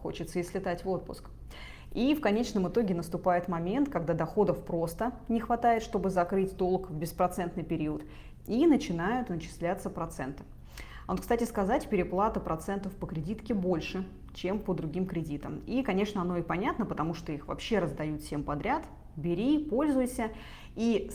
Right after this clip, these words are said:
само собой, люди с низкой финансовой дисциплиной, конечно же, оказываются на крючке.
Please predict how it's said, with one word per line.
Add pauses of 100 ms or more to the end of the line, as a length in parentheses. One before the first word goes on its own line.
само
собой,
люди
с
низкой
финансовой (200)
дисциплиной, (340)
конечно
же,
оказываются
на
крючке.